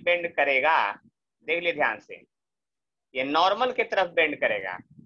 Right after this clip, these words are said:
यानी इंसिडेंट एंगल ये क्या हुआ आपका? आई हुआ, और angle of refraction R हुआ, यानी आई जो हो गया आपका angle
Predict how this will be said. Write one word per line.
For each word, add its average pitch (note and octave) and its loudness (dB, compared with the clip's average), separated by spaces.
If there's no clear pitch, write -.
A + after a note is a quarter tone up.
यानी D#3 -4
इंसिडेंट F#3 -4
एंगल F#3+ 4
ये F#3+ -4
क्या G3+ 2
हुआ G#3 4
आपका? F3 0
आई E3+ 0
हुआ, G#3 2
और D3+ 0
angle F#3+ -2
of G#3 2
refraction F#3 -4
R D3 4
हुआ, F#2+ -6
यानी D3+ -2
आई E3+ 0
जो A#3 -2
हो G#3+ 0
गया D3 2
आपका D#3 0
angle F3+ 2